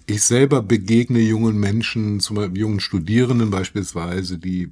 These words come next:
sehr energiegeladen sind, die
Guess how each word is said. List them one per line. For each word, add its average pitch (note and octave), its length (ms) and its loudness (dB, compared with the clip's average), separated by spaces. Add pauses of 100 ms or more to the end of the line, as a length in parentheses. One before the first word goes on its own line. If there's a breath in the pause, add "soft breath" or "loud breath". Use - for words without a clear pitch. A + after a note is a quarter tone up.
sehr A2+ 520 -2
energiegeladen G2 920 -6
sind, G2+ 500 -8
die G2 320 -4